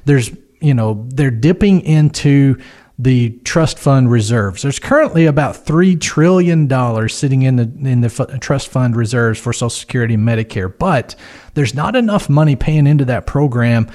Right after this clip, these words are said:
uh, you know, from us as workers. There's not enough for the amount of money that's going out. So they're dipping into that trust fund, and, you know, it, it's, it's there for this purpose. But that trust fund will be dissolved in two thousand and thirty-four for Social Security, two thousand twenty-six for Medicare.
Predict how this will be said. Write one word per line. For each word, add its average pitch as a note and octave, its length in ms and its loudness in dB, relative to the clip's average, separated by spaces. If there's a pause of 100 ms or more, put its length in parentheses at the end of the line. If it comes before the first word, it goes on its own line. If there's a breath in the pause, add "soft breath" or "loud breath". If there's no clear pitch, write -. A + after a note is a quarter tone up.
(320 loud breath)
uh, A#2+ 340 -2 (320)
you D#3+ 160 2
know, B2 140 0
from C3+ 360 0
us D3 300 0
as B2+ 120 -2
workers. C3+ 460 -2
There's B2+ 180 -4
not C#3+ 120 -2
enough C#3 280 2
for C3 280 -2
the B2 100 -2 (200)
amount B2+ 280 2
of B2 60 2
money A#2+ 180 2
that's A#2+ 220 -4
going A#2+ 320 -2
out. E3 180 -2
So - 140 -4
they're A#2+ 100 -2
dipping E3 360 -2
into D3 320 2
that B2+ 300 0 (300 loud breath)
trust C#3 300 -2
fund, B2 400 2
and, A2 240 0
you C3 80 0
know, G#2+ 160 0
it, B2+ 180 -4
it's, - 420 -6
it's - 260 -4
there D3+ 420 0
for C3+ 320 0
this B2+ 160 -2
purpose. - 560 -4 (360 loud breath)
But A2+ 380 -2
that B2+ 160 -2
trust D3 300 -2
fund C#3+ 260 2
will B2+ 100 2
be B2 180 0
dissolved A2+ 680 -2
in A2 100 0
two A#2+ 180 -2
thousand A2 460 -2
and G#2 220 -2
thirty-four G#2+ 800 0
for A2 160 -2
Social A2+ 180 -2
Security, A#2 440 -2
two A#2+ 140 0
thousand G#2 300 0
twenty-six A2 560 -2
for G2+ 180 -6
Medicare. G2 520 -4